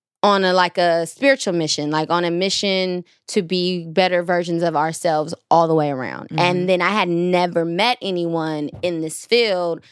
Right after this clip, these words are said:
Speaker 1: that had that perspective like me.
Speaker 2: Right.
Speaker 1: It was just very like-minded when we met.
Speaker 2: Mm-hmm.
Speaker 1: So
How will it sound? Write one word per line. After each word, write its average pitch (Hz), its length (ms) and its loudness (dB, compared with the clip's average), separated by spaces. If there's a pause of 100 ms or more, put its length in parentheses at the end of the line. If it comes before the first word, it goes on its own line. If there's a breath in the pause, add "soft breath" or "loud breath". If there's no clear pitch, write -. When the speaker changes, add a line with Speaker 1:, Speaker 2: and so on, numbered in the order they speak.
(140 soft breath)
Speaker 1:
that 165 240 0
had 170 260 -2
that 156 160 -2
perspective - 760 -6
like 175 320 -4
me. 185 380 -4 (200)
Speaker 2:
Right. 156 160 -2
Speaker 1:
It - 20 4
was 214 100 0
just 208 140 -4
very 262 240 4
like-minded 202 800 0
when 160 200 -4
we 160 120 -4
met. 135 360 -6
Speaker 2:
Mm-hmm. 175 380 -6
Speaker 1:
So 190 680 0